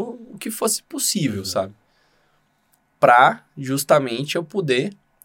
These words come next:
Speaker 1: é,
Speaker 2: Uhum.
Speaker 1: mostrar ali a minha cara. Falar, ó,
Speaker 2: Sim,
Speaker 1: eu
Speaker 2: sim.
Speaker 1: tô aqui, eu sou esse cara, pô, eu
Speaker 2: Uhum.
Speaker 1: trabalho desse jeito, eu tô no estágio, mas eu tô aqui com vocês,
Speaker 2: Uhum.
Speaker 1: então eu tô participando do serviço e é,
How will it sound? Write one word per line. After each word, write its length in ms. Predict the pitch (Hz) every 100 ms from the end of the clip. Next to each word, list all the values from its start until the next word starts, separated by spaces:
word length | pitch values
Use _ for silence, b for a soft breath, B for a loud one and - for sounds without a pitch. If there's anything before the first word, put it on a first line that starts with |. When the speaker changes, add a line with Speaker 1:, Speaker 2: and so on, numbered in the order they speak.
| _ _
Speaker 1:
é, 320 | 104 107 110
Speaker 2:
Uhum. 60 | 110
Speaker 1:
mostrar 540 | 135 180 - 151 147
ali 440 | 202 208 170 202 277 -
a 80 | 190
minha 160 | 185
cara. 460 | 233 - 180 127 107 _ _
Falar, 360 | - 127 123
ó, 240 | 123 113 98 _
Speaker 2:
Sim, 420 | - - 98 98
Speaker 1:
eu 80 | 104
Speaker 2:
sim. 140 | 104 104
Speaker 1:
tô 100 | 113
aqui, 380 | 120 143 156
eu 120 | 202 175
sou 160 | 143
esse 200 | 120 -
cara, 580 | - 139 139 170 202 233 _ _ _ _ _ _ _ -
pô, 180 | 123 113
eu 60 |
Speaker 2:
Uhum. 40 | 107
Speaker 1:
trabalho 400 | 123 117 113 120
desse 260 | 120 123 160
jeito, 560 | 143 147 170 185 196
eu 60 | 185
tô 140 | 151
no 100 | 131
estágio, 400 | 131 - 120 117
mas 140 | 117 117
eu 80 | 117
tô 120 | -
aqui 240 | 113 - -
com 160 | 123
vocês, 600 | 120 151 - 147 170 190
Speaker 2:
Uhum. 60 | 151
Speaker 1:
então 180 | 120 120
eu 40 |
tô 120 | 120
participando 600 | - 117 - - - 117
do 100 | 117
serviço 680 | 117 143 135 117 131 151 190
e 100 | 190
é, 240 | 190 196